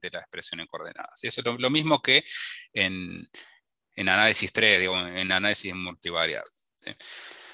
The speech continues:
Entonces, este es el dibujito, ¿sí? De siempre, o sea, la diferencial va del espacio tangente en P al espacio tangente en F de P, manda vectores tangentes en vectores tangentes,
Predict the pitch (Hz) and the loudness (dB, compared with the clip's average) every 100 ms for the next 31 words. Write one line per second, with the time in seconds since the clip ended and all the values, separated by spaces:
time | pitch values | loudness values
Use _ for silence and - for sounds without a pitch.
0 | - - - _ - 110 - 131 - - | -20 -20 -20 _ -8 -4 0 0 2 0
1 | - 117 110 95 95 101 - 151 170 - | 2 2 4 0 0 -4 -2 0 -2 -4
2 | _ _ - 110 101 - 165 147 123 123 | _ _ -8 -6 0 2 2 2 2 4
3 | 113 - 110 110 107 - 117 117 - 170 | 4 2 2 2 2 2 2 4 6 6
4 | 185 110 117 120 117 117 110 95 104 104 | 6 2 -6 -6 -2 4 6 6 2 0
5 | - 135 143 123 110 135 113 95 98 95 | -2 -4 -2 -4 0 2 2 0 -2 0
6 | 107 101 98 98 _ 156 180 160 104 92 | -2 -4 -6 -10 _ 6 6 6 2 0
7 | 107 110 110 104 120 120 156 95 104 104 | -4 -4 -4 0 -2 0 0 2 2 2
8 | - 120 143 190 208 - _ 113 113 110 | 2 0 0 0 0 -2 _ 0 0 2
9 | 117 113 _ 110 104 104 120 107 110 - | 0 0 _ -2 -2 2 -2 2 0 0
10 | 123 120 107 98 92 - 101 - 101 - | 0 0 0 -2 -2 0 0 2 0 4
11 | 143 120 170 | 2 2 -2